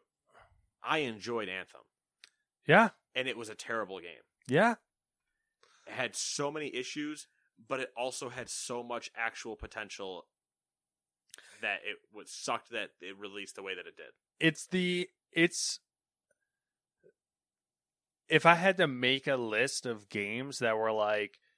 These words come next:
Speaker 2: you ha-, like, you h-, had the most potential, but was, like, the worst game, that would be number one.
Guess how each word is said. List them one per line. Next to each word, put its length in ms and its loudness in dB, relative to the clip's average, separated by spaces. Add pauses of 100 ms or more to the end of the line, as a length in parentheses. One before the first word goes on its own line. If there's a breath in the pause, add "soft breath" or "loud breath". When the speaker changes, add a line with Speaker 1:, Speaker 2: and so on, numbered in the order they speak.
(680)
Speaker 2:
you 680 2 (760)
ha-, 240 2 (180)
like, 240 6
you 260 -2
h-, 280 2
had 260 10
the 160 4
most 360 6
potential, 720 2 (540)
but 120 10
was, 380 8
like, 200 6
the 120 6
worst 380 2
game, 380 -2 (200)
that 200 2
would 120 -8
be 100 -6
number 280 -10
one. 240 -20